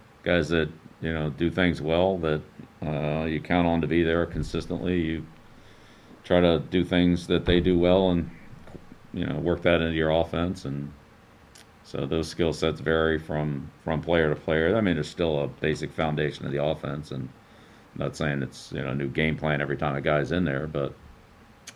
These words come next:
you know, you, you try to utilize the skills that the players have, and, you know, you might refine, uh, a basic play a little bit to, uh, help accommodate that player's skills or to try to feature him a little bit.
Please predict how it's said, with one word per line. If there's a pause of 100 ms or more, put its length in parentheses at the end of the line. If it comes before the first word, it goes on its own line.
you
know, (320)
you,
you
try
to
utilize
the
skills
that
the
players
have,
and, (800)
you
know,
you
might
refine, (320)
uh,
a
basic
play
a
little
bit
to, (840)
uh,
help
accommodate
that
player's
skills
or
to
try
to
feature
him
a
little
bit.